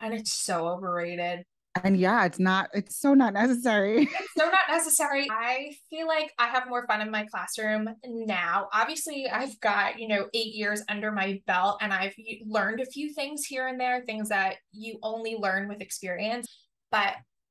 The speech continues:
Speaker 1: I tried so hard to make everything so perfect my first year.
Speaker 2: Mm.
Speaker 1: I lost crazy amounts of sleep.
Speaker 2: Yeah.
Speaker 1: I would, I don't wanna say, like, spiral,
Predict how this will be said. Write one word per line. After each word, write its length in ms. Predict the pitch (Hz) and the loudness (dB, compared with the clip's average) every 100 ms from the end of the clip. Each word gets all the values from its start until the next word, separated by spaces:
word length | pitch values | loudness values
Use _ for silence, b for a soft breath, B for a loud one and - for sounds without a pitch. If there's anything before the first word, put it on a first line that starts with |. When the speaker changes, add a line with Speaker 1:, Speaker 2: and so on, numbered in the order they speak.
| _ _ _ _ _ _ _ - | _ _ _ _ _ _ _ -2
Speaker 1:
I 440 | 208 214 214 226 - | 2 2 0 -4 -10
tried 360 | - 208 202 | -6 -4 -4
so 220 | - 214 202 | -2 -2 -2
hard 260 | 196 196 | -6 -6
to 120 | - 202 | -8 -8
make 180 | 190 - | -10 -8
everything 440 | 185 196 208 202 196 | -8 -8 -10 -10 -8
so 440 | - - 185 185 - | -8 -6 -6 -6 -8
perfect 760 | 190 185 175 - - - - _ _ _ | -8 -6 -8 -10 -12 -18 -18 _ _ _
my 180 | 196 185 | -6 -6
first 600 | - 202 196 - - - _ | -6 -6 -6 -8 -12 -14 _
year. 680 | 220 202 180 170 180 226 254 _ _ _ 190 | -12 -10 -8 -6 -4 -4 -6 _ _ _ -8
Speaker 2:
Mm. 380 | 175 160 156 160 | -6 -6 -6 -2
Speaker 1:
I 440 | 202 196 196 196 - | 0 0 0 -2 -6
lost 800 | 214 196 185 196 190 - - - _ _ | -6 -2 0 0 -4 -10 -12 -16 _ _
crazy 320 | - 220 220 | -4 -4 -2
amounts 280 | 214 202 196 | -4 -4 -6
of 80 | 190 | -6
sleep. 560 | - 208 196 190 196 _ _ _ _ _ _ - | -6 -4 -4 -4 -6 _ _ _ _ _ _ -14
Speaker 2:
Yeah. 320 | 165 151 190 185 190 | -8 -4 -2 0 0
Speaker 1:
I 380 | 190 190 196 196 - | 0 0 -2 -6 -10
would, 440 | 208 208 190 190 - _ _ - | -6 -2 -2 -4 -12 _ _ -6
I 100 | 208 | -4
don't 100 | 254 | -4
wanna 140 | 285 | -6
say, 140 | 294 | -6
like, 140 | 294 277 | -6 -6
spiral, 1120 | - - - - 170 160 175 185 196 214 | -6 -8 -8 -6 -4 -2 -2 0 0 -2